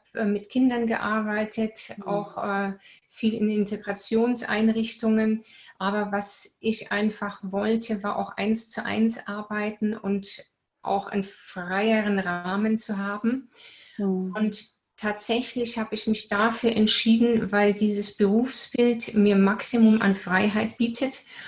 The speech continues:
Speaker 1: und ich
Speaker 2: Mhm.
Speaker 1: davor auch schon viele Jahrzehnte, also wirklich lange Jahre, unterwegs war auf yogischen Weg, alles was Energieheilung, Spiritualität, äh,
Speaker 2: Mhm.
Speaker 1: anbelangt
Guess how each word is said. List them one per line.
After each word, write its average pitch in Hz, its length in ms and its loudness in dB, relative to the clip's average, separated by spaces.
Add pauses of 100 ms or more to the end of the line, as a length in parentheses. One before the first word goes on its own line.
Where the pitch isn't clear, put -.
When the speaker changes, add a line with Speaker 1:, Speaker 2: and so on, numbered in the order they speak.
(180)
Speaker 1:
und 202 240 4
ich 180 160 2
Speaker 2:
Mhm. - 60 -12
Speaker 1:
davor 214 540 4
auch 202 120 -2
schon 208 560 0
viele 220 800 4 (120)
Jahrzehnte, 202 960 2 (140)
also 175 300 -4
wirklich 180 360 -4
lange 190 320 2
Jahre, 190 540 4 (800)
unterwegs 202 680 4
war 196 160 4
auf 190 180 0
yogischen 214 540 4
Weg, 202 400 2
alles 196 380 2
was 190 260 0
Energieheilung, 202 880 4
Spiritualität, 196 1400 0
äh, 202 60 -2
Speaker 2:
Mhm. 190 160 -2
Speaker 1:
anbelangt 202 640 2